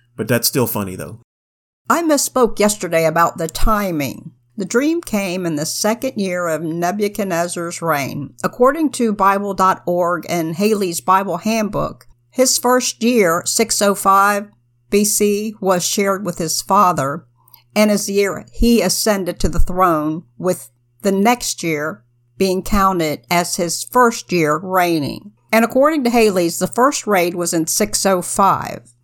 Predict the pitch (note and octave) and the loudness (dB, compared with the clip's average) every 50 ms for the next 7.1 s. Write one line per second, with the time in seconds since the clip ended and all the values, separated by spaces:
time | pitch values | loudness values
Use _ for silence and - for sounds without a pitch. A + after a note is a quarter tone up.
0 | _ _ _ - - G3+ G3 G3+ - A#3 A#3 A#3 A3+ A3+ A#3 A#3 G3+ F#3+ F#3 E3+ | _ _ _ 0 2 2 2 2 4 4 6 6 6 2 2 2 2 2 2 2
1 | F3 G3 G3 F#3+ F#3 G3 G3 F3 F3 F3 - - _ _ _ _ - - A#3+ C4+ | 2 4 4 4 2 2 2 4 4 4 2 -2 _ _ _ _ 0 2 4 4
2 | B3 F#3 D#3 D3 D3+ D#3 - - F#3 E3 D#3 F3 E3+ E3 E3+ - - G3+ E3+ - | 4 4 4 2 0 -4 -4 -4 -4 -2 -2 -4 -4 -4 -4 -4 -4 -4 -4 -4
3 | - - E3+ D#3+ E3 - - - G#3+ F#3 - - - - - F#3+ - - G3 F#3 | -4 -2 -2 -2 -2 -2 -2 0 2 2 0 -2 -6 -8 -6 -4 0 2 2 2
4 | F3 F3 F3+ F#3 F3+ F3+ F#3 F3+ E3+ E3 D3 D3+ - - - F#3 F#3+ F#3 F#3 F#3+ | 2 2 4 4 4 4 4 2 0 -2 -2 -4 -6 -8 -4 0 4 4 4 4
5 | F3+ F#3 - - - - G#3+ A3 A#3 A#3+ C4+ D4 D4 - - - - _ _ _ | 2 -2 -6 -8 -4 -2 0 0 0 0 0 -2 -2 -4 -6 -8 -10 _ _ _
6 | _ _ - - G3 G3 - - G3+ G#3 - - G3 F#3+ F3+ - A#3 A#3 G3+ D#3 | _ _ -4 -2 -2 0 0 -2 -2 -2 -2 0 0 0 2 2 4 4 4 4
7 | - - | 0 -2